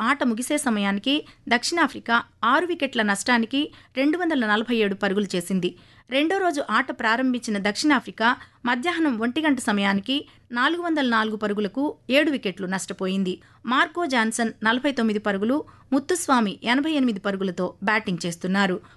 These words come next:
కుల్దీప్ యాదవ్ మూడు వికెట్లు, రవీంద్ర జడేజా రెండు వికెట్లు, మహ్మద్ సిరాజ్, బుమ్రా చెరో వికెట్ తీశారు. వాతావరణం.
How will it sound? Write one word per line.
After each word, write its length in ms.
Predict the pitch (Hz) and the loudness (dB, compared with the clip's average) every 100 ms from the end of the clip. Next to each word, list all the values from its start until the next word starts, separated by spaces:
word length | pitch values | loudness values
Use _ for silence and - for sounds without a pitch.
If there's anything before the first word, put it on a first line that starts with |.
| _ | _
కుల్దీప్ 400 | 320 339 392 381 | 0 2 0 0
యాదవ్ 300 | 285 226 208 - | -2 0 -2 0
మూడు 200 | 247 294 | 2 2
వికెట్లు, 520 | 254 214 208 262 302 - - - | 0 -2 -2 -2 -2 -4 -20 -2
రవీంద్ర 360 | 240 311 370 320 | 0 2 2 0
జడేజా 480 | 233 208 196 190 - | 2 0 0 -2 -2
రెండు 240 | 226 277 | 0 2
వికెట్లు, 480 | 262 - 202 233 254 - - - | 0 -4 -4 -2 -4 -6 -20 -2
మహ్మద్ 360 | 247 285 349 349 | 0 2 0 -2
సిరాజ్, 480 | - 247 240 240 - _ 214 | -2 0 2 0 -8 _ -2
బుమ్రా 360 | 247 233 202 - - | 2 4 2 -2 -2
చెరో 160 | 294 349 | 2 2
వికెట్ 340 | 285 - 170 | 0 -2 -6
తీశారు. 380 | 185 175 196 190 - _ - | -6 -2 0 0 -2 _ -2
వాతావరణం. 640 | 220 233 262 165 156 156 | 0 2 -2 -4 -4 -8